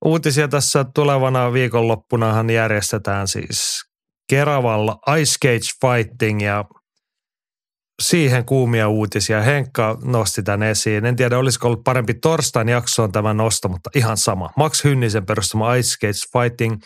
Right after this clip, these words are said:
järjestää ekan illan, mikä on ollut tiedossa. Ö, podcastissa useasti esiin nousseen Magan piti kohdata joku nobody, mutta tänään tulleen tiedon mukaan kohtaakin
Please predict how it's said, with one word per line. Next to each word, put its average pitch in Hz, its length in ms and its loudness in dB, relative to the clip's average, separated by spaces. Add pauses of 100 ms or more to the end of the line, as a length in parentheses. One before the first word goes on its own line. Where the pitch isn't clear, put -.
(460)
järjestää 135 340 2
ekan 135 240 0
illan, 143 260 2
mikä 127 240 0
on 117 80 0
ollut 110 240 0
tiedossa. 101 520 -2 (800)
Ö, 120 300 2 (220)
podcastissa 160 680 2
useasti 143 480 2
esiin 147 300 2
nousseen 120 360 2
Magan 143 400 2
piti 110 220 -2
kohdata 120 480 0
joku 117 200 0
nobody, 120 500 2
mutta 107 260 -2
tänään 135 360 0
tulleen 104 340 -2
tiedon 110 280 0
mukaan 95 380 -4
kohtaakin 104 600 -2